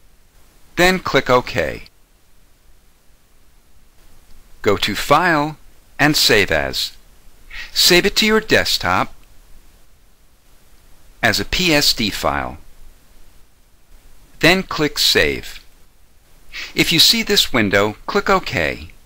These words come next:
Close the tab of the displacement file. We can trash the blurred paper since we saved it to our desktop. We're ready to add text. It could be lyrics,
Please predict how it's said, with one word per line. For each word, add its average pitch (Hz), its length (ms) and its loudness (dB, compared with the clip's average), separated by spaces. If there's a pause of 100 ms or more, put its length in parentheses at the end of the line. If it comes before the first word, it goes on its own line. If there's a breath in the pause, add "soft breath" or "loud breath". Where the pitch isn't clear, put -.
(920 soft breath)
Close 175 320 4
the 208 80 0
tab 117 500 4
of 98 140 -4
the 104 80 0
displacement 87 640 -2
file. 67 440 -4 (2000 loud breath)
We 143 100 2
can 139 140 2
trash 208 440 4
the 151 60 -6
blurred 117 340 2
paper 139 480 -2 (240 soft breath)
since - 280 2
we - 80 2
saved - 420 4
it 139 160 0
to 135 140 0
our 127 100 6
desktop. 85 640 0 (1300 loud breath)
We're 156 100 4
ready 202 260 2
to - 240 0
add 135 280 4
text. - 540 -2 (580)
It 170 160 2
could 113 180 0
be 92 160 -2
lyrics, 139 720 0